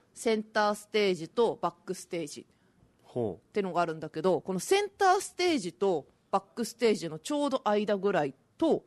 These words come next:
Speaker 2: はい。
Speaker 1: 花道通るところが、の近くだったわけ。
Speaker 2: あー、
Speaker 1: だ-、
Speaker 2: はいはい。
Speaker 1: 言ったら花道通ったら、今の本当に深夜さんぐらいの距離でう-、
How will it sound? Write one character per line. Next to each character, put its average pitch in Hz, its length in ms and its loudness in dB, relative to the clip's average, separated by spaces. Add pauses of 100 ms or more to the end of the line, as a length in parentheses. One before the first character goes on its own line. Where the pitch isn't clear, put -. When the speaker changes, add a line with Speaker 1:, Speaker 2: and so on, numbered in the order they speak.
(120)
Speaker 2:
は 107 240 -6
い。 - 60 -20
Speaker 1:
花 320 260 2
道 339 140 -2
通 214 340 -2
る 170 100 -2
と - 120 -6
こ 170 140 -2
ろ 175 80 2
が、 147 240 -2 (400)
の 196 100 0
近 - 240 -2
く 190 140 -6
だ 156 60 -6
っ 147 40 -10
た - 140 -4
わ 143 60 -2
け。 - 180 -8 (840)
Speaker 2:
あ - 60 -4
ー、 147 200 4
Speaker 1:
だ-、 135 60 4
Speaker 2:
は 127 120 0
い 113 80 0
は 104 40 -6
い。 98 60 -8
Speaker 1:
言 269 80 4
っ - 20 0
た - 200 2
ら 214 80 4
花 381 280 6
道 415 140 2
通 - 260 0
っ 214 100 -2
た 170 120 0
ら、 160 100 2
今 381 240 4
の 185 160 0
本 262 220 -4
当 - 120 -8
に 214 120 0
深 392 260 4
夜 415 100 4
さ 427 180 2
ん 381 100 0
ぐ 392 100 4
ら 311 100 8
い 208 40 4
の 175 100 -2
距 - 140 2
離 214 100 2
で - 80 -2
う-、 - 160 -4